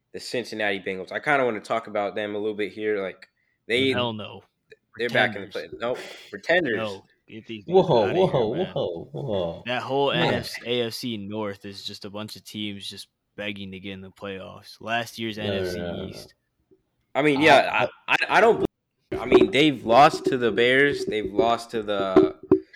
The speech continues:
Speaker 1: who was it? They lost to the Bears, lost to the Jets, and then they beat teams like the, like the
Speaker 3: The
Speaker 1: Chiefs
Speaker 3: Chiefs.
Speaker 1: and, and the Ravens. Yeah, so I, they're inconsistent too, but, and, and they're gonna be facing, uh,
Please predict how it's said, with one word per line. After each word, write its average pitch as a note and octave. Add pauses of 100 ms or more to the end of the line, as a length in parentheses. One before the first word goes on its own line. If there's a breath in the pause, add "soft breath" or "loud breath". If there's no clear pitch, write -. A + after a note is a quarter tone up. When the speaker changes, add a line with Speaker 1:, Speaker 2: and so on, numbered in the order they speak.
(280 loud breath)
Speaker 1:
who C3
was G#2+
it? F#2
They G#2+
lost A#2+
to A2+
the G#2
Bears, B2+
lost A2
to G2
the F2
Jets, -
and G2+
then G#2+
they A2+
beat A2+
teams A2+
like G2+ (120)
the, G2 (960)
like G#2
the F#2+
Speaker 3:
The B2+
Speaker 1:
Chiefs - (320)
Speaker 3:
Chiefs. -
Speaker 1:
and, G#2+
and B2+
the C3
Ravens. C#3+
Yeah, C3
so A#2+
I, A#2 (800)
they're F3+
inconsistent E3+
too, B2 (140)
but, A2 (400)
and, A#2+
and A#2+
they're F3
gonna F3
be C#3
facing, B2+
uh, F#2+